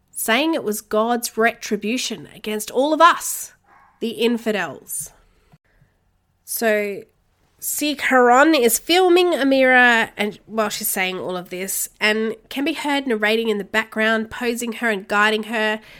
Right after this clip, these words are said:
There is some, like, footage that wasn't posted but was found after of her, like, saying, "I don't understand what I'm saying. I need to start again." And he totally guides her through it again. And, um, this is all going online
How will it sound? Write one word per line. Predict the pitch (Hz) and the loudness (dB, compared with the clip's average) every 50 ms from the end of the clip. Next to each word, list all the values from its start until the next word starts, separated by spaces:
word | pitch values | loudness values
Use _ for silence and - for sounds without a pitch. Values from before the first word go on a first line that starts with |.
| - _ _ | -20 _ _
There | - 226 233 | -2 -2 0
is | 247 262 254 | 0 -2 -2
some, | - 262 233 233 | -4 -6 -4 -2
like, | 220 208 196 - - | -2 -2 -2 -4 -8
footage | _ - 254 233 240 233 226 214 - - - | _ -2 -2 -2 0 -2 -4 -6 -8 -6 -6
that | 220 - - | -8 -6 -4
wasn't | 196 208 208 214 196 190 - _ | -4 -4 -4 -4 -6 -6 -8 _
posted | - - 226 226 220 - 220 202 208 - | -6 -2 -2 -2 -2 -2 -6 -6 -8 -10
but | - - | -12 -12
was | - - - | -12 -14 -12
found | - - 196 196 208 208 208 202 - | -6 -4 -2 0 0 0 -2 -4 -4
after | - 214 214 220 214 - - 233 220 220 220 - - - - - _ _ | -2 0 0 0 -2 -2 -2 -2 -2 -2 -4 -10 -18 -20 -20 -20 _ _
of | - 202 - | -12 -10 -6
her, | - 254 254 254 | -4 -2 0 0
like, | 240 214 220 | 0 -2 -2
saying, | - 247 240 - | -4 -6 -4 -4
"I | 254 247 | 0 2
don't | 302 330 339 285 | 4 4 4 2
understand | 311 311 285 - - 302 294 294 285 | 0 -4 -4 -2 -2 0 0 2 2
what | 277 269 | 2 2
I'm | 277 277 262 | 0 -2 -2
saying. | - - - 277 285 285 285 285 277 | -4 -4 0 2 4 4 4 2 0
I | 254 | -2
need | 254 262 277 262 | -2 -2 -4 -4
to | 269 262 | -6 -8
start | - - - 285 277 277 269 | -8 -6 -2 2 2 2 2
again." | 262 254 240 240 247 247 233 | 2 0 0 0 0 0 0
And | 208 202 202 | -2 -4 -4
he | - - 226 220 214 214 214 214 202 190 - - _ - 240 | -4 -2 0 2 4 4 4 2 0 -2 -4 -10 _ -16 -14
totally | - - - 233 233 226 220 208 | -12 -4 -2 -2 0 2 2 0
guides | 208 - 180 160 170 180 170 - | 0 0 0 0 0 0 -2 -6
her | - 190 170 | -10 -12 -12
through | - - - 196 190 190 | -8 -6 -4 -4 -2 -2
it | 180 170 - - | -4 -6 -6 -8
again. | - 196 190 208 196 208 196 214 214 214 - - - - - - _ _ _ _ | -12 -6 -2 0 2 2 2 0 -2 -4 -6 -14 -20 -20 -20 -20 _ _ _ _
And, | - 190 190 185 185 185 185 180 180 175 185 202 - - _ _ _ | -4 -2 -2 -2 -4 -4 -6 -6 -6 -8 -10 -10 -14 -14 _ _ _
um, | - 196 190 185 185 196 190 185 180 - - _ _ - - _ _ - - - - - _ _ _ _ _ _ _ _ | -4 -4 -2 -2 -4 -4 -6 -8 -10 -12 -16 _ _ -20 -20 _ _ -20 -20 -20 -20 -20 _ _ _ _ _ _ _ _
this | 247 302 320 440 | -2 0 2 2
is | 392 349 | 4 4
all | 349 349 330 | 4 4 6
going | 302 262 262 262 254 | 6 4 4 4 2
online | - 214 226 240 226 202 190 190 196 277 427 | 2 2 2 2 2 2 2 2 2 2 4